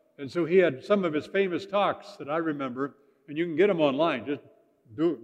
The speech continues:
Google Paul Harvey. Uh, God Made a Farmer. One of his most popular, popular t-, speeches was that. And they're only short. They're only, like, two, three minutes long. And, uh, Letters to the Father, Ode to the Police, many, many more.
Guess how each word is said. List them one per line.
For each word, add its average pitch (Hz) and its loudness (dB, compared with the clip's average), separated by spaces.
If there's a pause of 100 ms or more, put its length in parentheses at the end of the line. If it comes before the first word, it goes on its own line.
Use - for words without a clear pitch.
Google 143 2
Paul 156 -6
Harvey. 123 -4 (680)
Uh, 131 0
God 160 0
Made 156 -2
a 143 -2
Farmer. 175 0 (440)
One 165 -2
of 170 -2
his 156 -2
most 151 0
popular, 185 0 (760)
popular 196 4
t-, 160 -14
speeches 175 -2
was 131 -4
that. 143 2 (200)
And 156 -6
they're 180 2
only 208 4
short. 202 0
They're 156 -4
only, 190 0
like, 147 0
two, 190 -2
three 147 -2
minutes 156 -6
long. 143 -2 (680)
And, 147 -2
uh, 123 -2
Letters 196 4
to 190 2
the 165 0
Father, 156 -2 (500)
Ode 185 6
to 165 -6
the 160 -4
Police, 170 2
many, 165 -4
many 160 -4
more. 139 -6